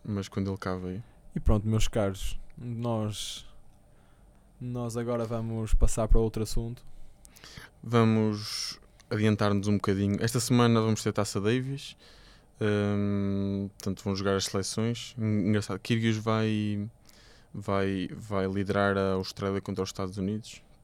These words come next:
Speaker 1: Então, é capaz de ter uma semana com, com um joguito ou
Speaker 2: En-,
Speaker 1: outro
Speaker 2: en-,
Speaker 1: interessante.
Speaker 2: encontros expectantes, exatamente.
Speaker 1: Eh, mas a seguir a isso vai começar terra.
Speaker 2: Terra batida.
Speaker 1: E vamos fazer aqui, se calhar, uma pequena, uma pequena previsão do que,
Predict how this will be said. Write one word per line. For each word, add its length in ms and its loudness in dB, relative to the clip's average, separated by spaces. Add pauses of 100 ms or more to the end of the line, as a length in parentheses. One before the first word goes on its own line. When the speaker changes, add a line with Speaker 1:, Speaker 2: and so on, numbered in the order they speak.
(100)
Speaker 1:
Então, 160 -10
é 440 -16
capaz 280 -4
de 80 -10
ter 40 -4 (160)
uma 160 -4
semana 300 -4
com, 420 -8
com 260 -8
um 40 -4
joguito 320 -4
ou 60 4
Speaker 2:
En-, 40 4
Speaker 1:
outro 180 0
Speaker 2:
en-, 20 2
Speaker 1:
interessante. 420 0
Speaker 2:
encontros 320 4
expectantes, 580 -8
exatamente. 500 -12 (440)
Speaker 1:
Eh, 320 0
mas 800 4
a 60 -2
seguir 240 0
a 40 4
isso 220 0
vai 100 4
começar 640 0 (840)
terra. 340 -4 (440)
Speaker 2:
Terra 200 -8
batida. 300 -12 (480)
Speaker 1:
E 40 -4
vamos 160 -2
fazer 180 -4
aqui, 140 -12
se 80 -10
calhar, 180 -2
uma 140 0
pequena, 600 -2
uma 140 -4
pequena 280 -2
previsão 800 -4
do 240 -8
que, 320 -6